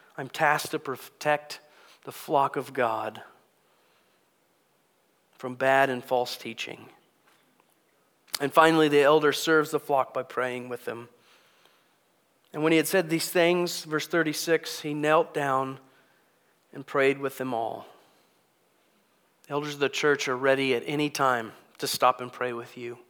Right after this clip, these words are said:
to kneel down and pray for your needs, your struggles, your growth, your health. We are in the back at the end of service. I'm honestly frequently disappointed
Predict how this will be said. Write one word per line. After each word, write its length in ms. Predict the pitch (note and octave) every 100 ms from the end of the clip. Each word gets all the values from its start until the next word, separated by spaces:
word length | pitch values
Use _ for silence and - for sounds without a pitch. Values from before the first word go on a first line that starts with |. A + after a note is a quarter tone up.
| _ _ _ _ _ _ _ _ -
to 100 | C#3+
kneel 580 | D3 D3 D3 D3+ C#3+ C#3 - -
down 400 | D3+ C#3 C3+ C#3
and 160 | A#2+ A#2
pray 480 | C#3+ B2 A2+ A2+ - _ _ _ _ _
for 120 | D#3
your 180 | C#3+ C#3
needs, 680 | C#3+ D3+ D#3+ D#3 C#3+ - - - _ _ _ _
your 140 | C#3 B2
struggles, 880 | - - D3+ D3 C#3+ C#3 - - -
your 160 | - C3+
growth, 680 | B2+ C3 C#3 D3 D3 - - _
your 160 | C#3 B2+
health. 460 | - C#3 D3 - - - - - _ _
We 160 | E3 F3
are 80 | E3
in 100 | D3
the 80 |
back 420 | A#2 B2+ C#3 - - - - _ _ -
at 180 | C#3 -
the 100 | C#3+
end 180 | D3+
of 100 | D#3+
service. 720 | - - D3 D3 D#3+ D3+ - - _ _ _ _ _ _ _ -
I'm 160 | - D3
honestly 720 | E3 F3+ F3 E3 C#3 C3+ C3 _ _ _
frequently 640 | - D#3+ D#3+ F3 D#3+ C#3
disappointed 760 | C3+ B2+ C#3 D3 C3+ B2 A2